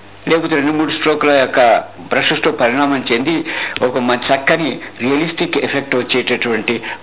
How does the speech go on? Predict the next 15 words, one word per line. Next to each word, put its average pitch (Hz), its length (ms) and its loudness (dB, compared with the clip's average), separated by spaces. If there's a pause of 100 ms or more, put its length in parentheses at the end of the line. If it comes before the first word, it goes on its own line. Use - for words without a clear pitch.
పద్ధతి 120 440 -2 (280)
నేను 107 300 0
ఒకటి 104 200 -2
కనిపెట్టాను. - 600 -2 (480)
దాన్ని 123 320 2
ఎక్వా 127 260 2
టెక్నిక్ 117 420 -2
అని 123 140 0
కొందరు 101 480 -2 (380)
దానికి 104 300 -2
పేరు 107 240 0
పెట్టారు 90 380 2
కూడా. - 220 -4 (300)
దాని 143 220 2
తర్వాత 143 640 2